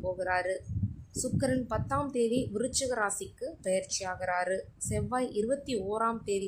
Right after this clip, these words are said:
பார்த்தீங்க அப்படின்னா, தனுசு ராசிக்கு பெயர்ச்சி ஆகுறாருங்க.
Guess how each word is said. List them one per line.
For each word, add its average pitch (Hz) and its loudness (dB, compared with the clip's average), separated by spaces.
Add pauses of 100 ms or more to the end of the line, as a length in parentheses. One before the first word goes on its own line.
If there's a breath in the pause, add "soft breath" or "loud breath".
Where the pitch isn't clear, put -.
பார்த்தீங்க 196 -4
அப்படின்னா, 180 -6 (200)
தனுசு 247 2
ராசிக்கு - -4 (120)
பெயர்ச்சி 175 -4
ஆகுறாருங்க. 180 -2